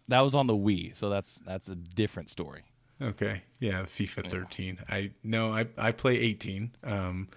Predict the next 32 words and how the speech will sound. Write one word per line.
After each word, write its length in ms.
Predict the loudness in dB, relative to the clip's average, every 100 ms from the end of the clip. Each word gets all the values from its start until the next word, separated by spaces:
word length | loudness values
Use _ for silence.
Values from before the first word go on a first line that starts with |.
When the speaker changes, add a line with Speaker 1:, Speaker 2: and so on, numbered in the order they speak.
| -20 -20 -2
Speaker 2:
do 80 | 2
you, 160 | 4 2
do 120 | 2
you 140 | 2
play 220 | 4 4 4
fifa 320 | 2 2 2
thirteen 340 | 2 2 2
on 100 | 2
a 40 | 0
black 280 | 0 2
and 80 | 4
white 180 | 2 2
T 160 | 0 2
V, 260 | 2 2
or? 380 | 0 0 -2 -4 _ _ -20 -20 _ -20 -20 -20 -20 -20 -20 -20 -20 -20 -20 -20 -20 -20 -20 -16 -8 -6 -6 -8 -20 -20 _ _ _ _ _ _ _ _ _ _ -10
Speaker 1:
We'll, 220 | 0 4
uh, 220 | 6 4 -2 -10
we'll 220 | -4 -2 -2 2
move 200 | 4 4
on 180 | 4
to 100 | 2
closing 420 | 2 6 6 6 4
news 260 | 4 4
here, 180 | 4 2
folks. 640 | 4 2 0 -6 -16 -6 -4 -2
Speaker 2:
<laughs> 180 | -4 -4
Closing 420 | 0 2 4 4
news. 460 | 4 4 6 4 0 -8 -16 -14 -14 -2
Um, 500 | 4 6 6 4 -2 -2
A-League 640 | 2 4 6 4 2 -2 -8
in 140 | -2 2
Australia, 680 | 2 4 6 8 6 4